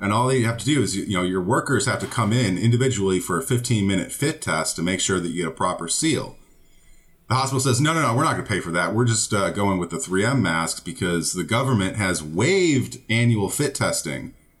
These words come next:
uh, industry-wide during the pandemic."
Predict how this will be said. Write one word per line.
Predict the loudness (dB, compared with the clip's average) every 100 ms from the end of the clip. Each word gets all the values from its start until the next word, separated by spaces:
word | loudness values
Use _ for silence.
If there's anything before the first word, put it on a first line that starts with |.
| _ _ -20 -10 -2
uh, | 0
industry-wide | 0 2 0 2 0 2 0 -2 -8 -18 _ -8
during | -2 0
the | 0
pandemic." | -2 -4 -2 -2 -2 -8